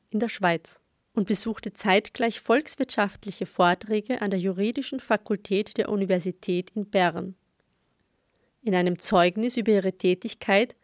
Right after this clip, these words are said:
schrieb Itten im Juli neunzehnhundertfünfunddreißig, dass er mit ihrer Arbeit sehr zufrieden sei. Nach einem Jahr im Ausland kehrte sie zurück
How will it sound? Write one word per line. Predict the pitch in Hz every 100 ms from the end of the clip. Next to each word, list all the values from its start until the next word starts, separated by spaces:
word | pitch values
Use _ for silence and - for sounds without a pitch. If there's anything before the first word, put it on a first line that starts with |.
| _
schrieb | - 233 285 -
Itten | 254 - 247
im | 202
Juli | 185 214 240 233
neunzehnhundertfünfunddreißig, | 185 208 262 226 208 185 - 277 226 - 175 170 - 220 - -
dass | 196 -
er | 269
mit | 233
ihrer | 208 -
Arbeit | - 180 214 220 _ -
sehr | 170 196 175
zufrieden | - 226 240 220 190 180
sei. | - 165 185 _ _ _ _ _ _ _ -
Nach | 180
einem | - 202 233 285
Jahr | 247 196
im | -
Ausland | 175 185 - 190 220 - _
kehrte | - 208 226 277
sie | 269
zurück | - 214 185 262 -